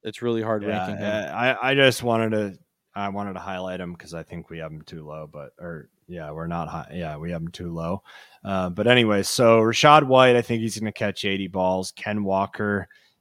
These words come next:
Speaker 2: man, he's another guy that we can shoot him up our ranks here in a little bit if we find out more about Charbonnet.
Speaker 1: Yes.
Speaker 2: Uh,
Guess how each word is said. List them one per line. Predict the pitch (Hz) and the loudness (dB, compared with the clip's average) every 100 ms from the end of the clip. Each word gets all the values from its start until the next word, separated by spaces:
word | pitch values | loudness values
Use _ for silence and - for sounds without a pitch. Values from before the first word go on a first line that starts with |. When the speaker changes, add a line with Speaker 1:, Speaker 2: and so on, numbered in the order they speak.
| - | -6
Speaker 2:
man, | 101 101 90 | -2 0 -2
he's | 95 110 | -4 -2
another | 110 98 101 95 | 0 0 0 0
guy | 101 98 98 | 0 0 0
that | 92 90 67 | -2 -2 -6
we | 92 98 | -8 -8
can | - 95 | -6 -6
shoot | - 104 98 | -6 -4 -6
him | 98 92 | -4 -2
up | 92 92 | -2 -2
our | 98 95 95 | -2 -2 -2
ranks | 95 98 92 - | -4 -6 -8 -12
here | - 98 95 | -10 -8 -6
in | 92 | -8
a | 90 | -8
little | 92 85 | -10 -10
bit | 87 90 | -8 -6
if | 87 - | -8 -8
we | 90 | -10
find | 82 - 95 92 | -8 -6 -2 0
out | 90 | -2
more | 82 87 90 | -2 -2 -2
about | 85 82 | -4 -8
Charbonnet. | - 85 87 95 107 110 120 | -8 -10 -10 -8 -4 -2 0
Speaker 1:
Yes. | 131 127 95 - - | 2 0 -2 -12 -6
Speaker 2:
Uh, | 87 85 | -4 -4